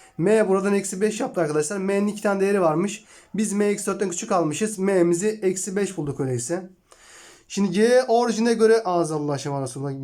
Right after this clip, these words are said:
M, G orijine göre yüz seksen derece saat yönüne döndürülünce. Şimdi orijine göre yüz seksen derece saat yönünü döndürmek demek aslında orijine göre simetriğini almak demek arkadaşlar.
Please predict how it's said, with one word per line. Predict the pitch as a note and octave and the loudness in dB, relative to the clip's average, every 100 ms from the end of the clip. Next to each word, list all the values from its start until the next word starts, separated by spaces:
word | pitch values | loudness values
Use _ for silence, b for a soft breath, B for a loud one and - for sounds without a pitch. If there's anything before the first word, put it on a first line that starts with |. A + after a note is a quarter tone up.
| C#3 | -4
M, | D3 F#3+ | 2 2
G | F3+ D#3+ G#3 | 2 2 4
orijine | A3 A3 A#3 A3 G#3+ | 4 4 4 4 2
göre | G#3+ G3 | 2 2
yüz | F#3+ F#3 | 0 -2
seksen | G3 - A#3 A3+ | -6 -2 0 2
derece | G3 F#3 | 4 4
saat | F#3 G3+ A3 A3 | 2 0 0 0
yönüne | G3+ G#3+ G#3+ | 2 2 2
döndürülünce. | F#3+ G3 G3+ G#3 G#3 D#3 A2+ B B B B B | 2 2 2 2 2 0 -2 B B B B B
Şimdi | - F#3 | -2 -2
orijine | F#3 G3 A#3 A3+ G#3+ | 2 4 4 2 0
göre | A3+ G#3+ | 2 2
yüz | G3 - | 0 -4
seksen | A3 G#3+ A#3+ A#3 | -6 -4 0 0
derece | A3+ | 0
saat | G#3+ G#3+ A3+ A3+ | 0 0 0 0
yönünü | A3 G#3 | 0 2
döndürmek | G#3+ G#3 A3 A#3 G#3+ | 2 2 2 2 2
demek | G#3 G#3+ | 0 2
aslında | A3+ A3+ A3 G#3+ G#3 | 0 0 -2 -6 0
orijine | G3+ A#3 G#3+ G3 | 4 4 4 0
göre | F#3+ A#3 | 0 0
simetriğini | A#3 G#3 G#3 G3+ G3+ G#3 | -2 -2 -4 -2 -2 2
almak | G#3+ G3 F3+ | 2 2 -2
demek | D#3 D3 | -2 -2
arkadaşlar. | D3 C#3 B2+ - A2 | -2 -4 -4 -6 -12